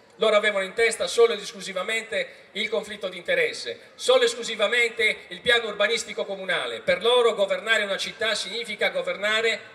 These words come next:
e mettere mani sul piano urbanistico comunale.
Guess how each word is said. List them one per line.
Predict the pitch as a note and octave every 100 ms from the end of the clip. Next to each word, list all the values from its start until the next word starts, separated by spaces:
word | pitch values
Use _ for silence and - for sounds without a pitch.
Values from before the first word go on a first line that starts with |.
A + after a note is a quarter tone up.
| -
e | -
mettere | D#3+ A3+ A#3 F#3+
mani | F#3+ G#3+
sul | G3 F3
piano | G#3 G3+
urbanistico | F#3 F3 G3 - F3+ E3+
comunale. | D#3+ D#3 C#3 A2+ G#2+